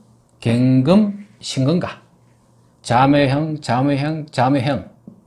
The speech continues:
으로서 응결된 생기,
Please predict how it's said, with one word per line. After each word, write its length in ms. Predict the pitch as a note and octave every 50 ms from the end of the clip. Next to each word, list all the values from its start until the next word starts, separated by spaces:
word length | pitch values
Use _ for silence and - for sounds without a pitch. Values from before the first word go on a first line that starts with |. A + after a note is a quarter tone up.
| _ _ _ _ - - - - - _ _ _ _ _ -
으로서 380 | C#3+ A#2 A2+ - - C3 - - -
응결된 920 | C#3 C#3 D3+ D#3 E3 E3 E3+ F#3+ F#3+ G3+ G3+ G3 F#3+ G#3 G3 F3+ D#3+ C#3
생기, 840 | - - - F#3 F#3+ G3+ G3+ G3+ G3+ F#3+ F3 F3 F#3+ G3 F3+ -